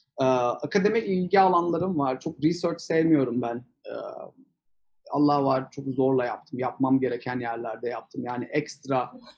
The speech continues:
hani, z-, bazı insanlar var, gerçekten çok hayranım. Diyorlar, "Ya işte şuna bakalım, şunu a-, inceleyelim." falan.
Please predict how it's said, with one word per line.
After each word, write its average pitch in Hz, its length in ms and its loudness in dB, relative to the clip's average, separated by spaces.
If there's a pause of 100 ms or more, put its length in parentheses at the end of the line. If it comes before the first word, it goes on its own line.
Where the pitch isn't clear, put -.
(200)
hani, 135 380 2 (340)
z-, - 400 -10
bazı 175 360 4
insanlar 175 520 4
var, 143 120 2
gerçekten 151 320 0
çok 156 200 -8
hayranım. 135 600 0
Diyorlar, 139 360 2
"Ya 139 200 0
işte 143 200 -8
şuna 160 360 -2
bakalım, 135 440 -2
şunu 139 320 0
a-, 127 200 -6
inceleyelim." 123 760 -2
falan. 127 380 -8